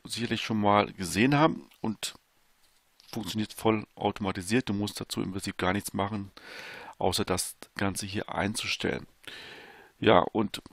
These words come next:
wenn man das Ganze im Großen und Ganzen betrachtet, ja, den Automarketer effektiv, äh, einsetzt und ihn wirklich beherrscht,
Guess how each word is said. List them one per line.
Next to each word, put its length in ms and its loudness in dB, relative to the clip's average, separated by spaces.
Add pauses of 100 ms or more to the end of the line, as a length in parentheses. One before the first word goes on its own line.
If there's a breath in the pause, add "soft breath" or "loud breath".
(640)
wenn 200 4
man 100 6
das 200 6
Ganze 380 2 (540)
im 160 4
Großen 460 4
und 80 0
Ganzen 320 4
betrachtet, 720 0
ja, 160 2
den 160 -6
Automarketer 840 -2
effektiv, 760 -6
äh, 340 2
einsetzt 640 -2
und 100 -4
ihn 140 -4
wirklich 240 -10
beherrscht, 500 -2